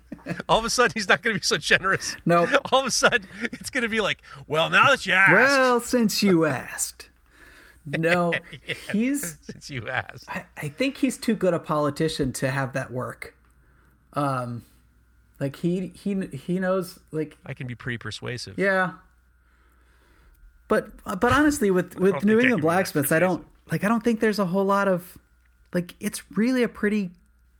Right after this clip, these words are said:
Speaker 2: there, I mean, there was years ago, but that's because the president had a chokehold on
Speaker 1: Yeah.
Speaker 2: the organization, and it would, they wouldn't, they wouldn't let anybody do anything.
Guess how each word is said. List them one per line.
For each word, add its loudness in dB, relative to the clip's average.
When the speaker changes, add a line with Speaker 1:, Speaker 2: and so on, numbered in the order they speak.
Speaker 2:
there, 2
I 0
mean, 2
there 2
was 0
years 0
ago, -4
but -6
that's -2
because -4
the -4
president -2
had 0
a -2
chokehold -2
on 2
Speaker 1:
Yeah. 0
Speaker 2:
the -2
organization, -4
and 0
it -2
would, -2
they 0
wouldn't, -2
they 0
wouldn't -2
let 0
anybody -2
do -2
anything. -4